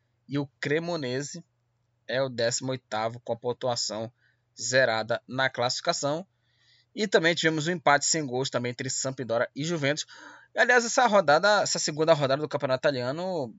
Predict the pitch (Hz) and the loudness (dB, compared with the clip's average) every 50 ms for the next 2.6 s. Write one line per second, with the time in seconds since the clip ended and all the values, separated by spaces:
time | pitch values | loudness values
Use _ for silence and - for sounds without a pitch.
0 | _ - 165 143 165 208 233 247 240 196 190 208 202 196 190 - - 131 127 135 | _ -6 -2 -2 0 0 -2 -4 -2 2 2 4 4 4 4 4 4 4 6 4
1 | 147 147 - - - 165 165 165 - - - - - 160 165 180 208 208 - - | 4 2 0 -4 -2 -2 -2 -2 -2 -6 -10 -6 -4 -2 0 0 0 0 0 0
2 | 240 208 190 - - - 151 139 131 127 131 151 | 0 0 0 -2 -2 -2 -2 -2 -2 -2 -4 -6